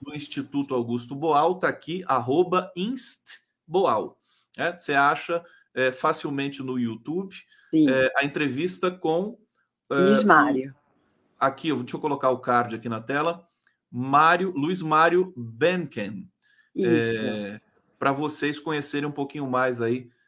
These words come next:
Speaker 1: do teatro brasileiro,
Speaker 2: Do
Speaker 1: de toda essa história, do momento em que Augusto Boal foi vereador no Rio de Janeiro. E vamos lembrar que, né,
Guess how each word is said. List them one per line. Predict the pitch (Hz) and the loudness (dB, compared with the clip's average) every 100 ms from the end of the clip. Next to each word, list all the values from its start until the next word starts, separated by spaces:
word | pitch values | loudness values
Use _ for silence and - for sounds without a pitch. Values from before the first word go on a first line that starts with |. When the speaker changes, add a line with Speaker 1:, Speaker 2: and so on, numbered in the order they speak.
| _ _ | _ _
Speaker 1:
do | 117 139 | -6 -6
teatro | - 127 120 123 - | -2 0 2 0 -2
brasileiro, | 120 120 110 113 127 127 123 | -4 -4 -4 0 2 2 -2
Speaker 2:
Do | |
Speaker 1:
de | 117 120 | -6 -8
toda | 131 127 | -4 -4
essa | 123 | -4
história, | 110 - - 123 127 127 131 131 _ - - | -6 -8 -2 2 4 4 0 -4 _ -20 -8
do | 131 | -6
momento | 139 127 127 131 131 | -2 0 0 -4 -4
em | |
que | 143 | 0
Augusto | 131 123 127 139 | 0 0 -6 -4
Boal | 123 120 | 0 0
foi | 120 135 | 0 -2
vereador | 123 131 131 113 120 131 - _ _ _ _ | 0 2 0 0 0 -2 -6 _ _ _ _
no | 135 143 | -4 -2
Rio | 120 131 135 | 0 2 2
de | 127 | 0
Janeiro. | 135 131 143 | -2 2 2
E | 143 | 4
vamos | 156 170 | 4 6
lembrar | 165 147 135 151 | 4 4 4 4
que, | 165 156 165 185 131 | 4 -2 -2 -4 -4
né, | 151 180 | -2 -4